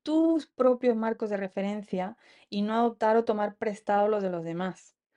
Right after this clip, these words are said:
Los estudios demuestran que cuanto más flexibles somos, más fácil nos resulta adaptarnos a la nueva realidad. Y como comentaba hace unos días con un cliente, es importante también saber distinguir flexibilidad y aceptación de resignación.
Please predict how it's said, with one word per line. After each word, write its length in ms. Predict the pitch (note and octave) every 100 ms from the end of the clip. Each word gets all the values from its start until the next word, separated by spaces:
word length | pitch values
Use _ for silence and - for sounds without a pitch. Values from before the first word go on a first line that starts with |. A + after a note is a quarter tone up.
| _ _ _ _ _ -
Los 160 | G3
estudios 380 | G3 - B3 C#4
demuestran 640 | C4 B3 B3+ B3 - F#3+
que 100 | F3+
cuanto 340 | F#3 F#3+ F3+ F#3
más 420 | F#3+ G#3+ B3+ B3+
flexibles 540 | B3 A#3 - A3 G3+
somos, 540 | - A3 G#3 G3 A3 - _ _ -
más 400 | G3 G#3 A#3+ A#3+
fácil 340 | C4 A#3+ A#3+
nos 140 | A3 G#3
resulta 420 | F#3+ G#3+ G3+ G#3
adaptarnos 460 | G3 G3 F#3+ G#3
a 60 | G#3+
la 100 | F#3
nueva 220 | F#3 F#3+
realidad. 460 | F#3+ F3 E3 E3+ E3+ _ _ _ _ _ _
Y 100 | F#3
como 280 | F#3 F3+ F3
comentaba 500 | F3+ F3 G3+ G#3 A3+
hace 180 | A3+
unos 160 | A#3 A3
días 240 | A3+ A3
con 160 | - A3
un 80 | G#3+
cliente, 580 | A3+ A3+ A3+ G#3 G3+ A3 _ _ _ _ -
es 240 | A#3+ A#3
importante 560 | C4+ C4 B3 B3 B3 B3
también 260 | A#3 A3+
saber 380 | A3+ A3 G3+ G#3
distinguir 580 | A#3+ A#3+ A#3 G#3 G#3+ G#3
flexibilidad 640 | - G3 - F#3+ G3 A3+
y 60 | C4
aceptación 800 | C4 B3 A#3+ A3 B3 B3 A#3+ G#3+
de 440 | B3+ D#4+ E4+ E4
resignación. 960 | C4 G#3 - G3 - F#3 E3+ - F#3 F3